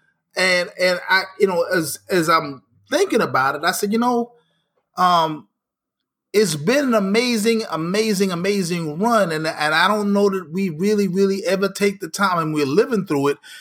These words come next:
and we're just getting through the day-to-day. But when you think about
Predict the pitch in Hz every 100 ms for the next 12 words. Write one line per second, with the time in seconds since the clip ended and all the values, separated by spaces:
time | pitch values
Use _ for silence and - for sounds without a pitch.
0 | - - 165 160 170 160 190 165 170 143
1 | 147 180 135 113 214 262 151 127 123 131
2 | 175 160 - 370 392 170 113 -